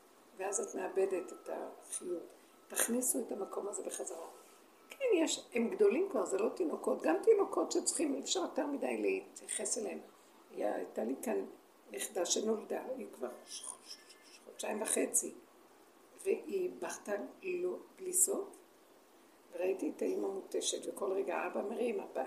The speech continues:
אמא מרימה. ואז אמרתי להם, "תניחו לה שתבכה." "שתניחו לה שתבכה." "תניחו לה שתבכה, שתבכה, שתבכה, שתבכה, שימו אותה בחדר, שתבכה." היא אכלה,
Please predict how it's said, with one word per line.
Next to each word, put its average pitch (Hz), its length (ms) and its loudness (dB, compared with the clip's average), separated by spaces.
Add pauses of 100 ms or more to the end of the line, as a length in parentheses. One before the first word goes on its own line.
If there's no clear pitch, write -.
אמא 175 280 -4
מרימה. 156 320 -4 (540)
ואז 285 680 -4
אמרתי 214 300 -8
להם, 202 120 -4 (120)
"תניחו 233 640 0
לה 220 200 0
שתבכה." - 540 -8 (400)
"שתניחו 381 460 2
לה 494 160 -4
שתבכה." - 300 -14 (1120)
"תניחו 233 580 4
לה 139 160 0 (100)
שתבכה, - 500 -6 (100)
שתבכה, - 500 -6 (280)
שתבכה, - 520 -8 (180)
שתבכה, - 460 -12
שימו 269 260 2
אותה - 140 -10 (100)
בחדר, 349 360 -6
שתבכה." - 440 -6
היא 190 160 4
אכלה, 233 320 0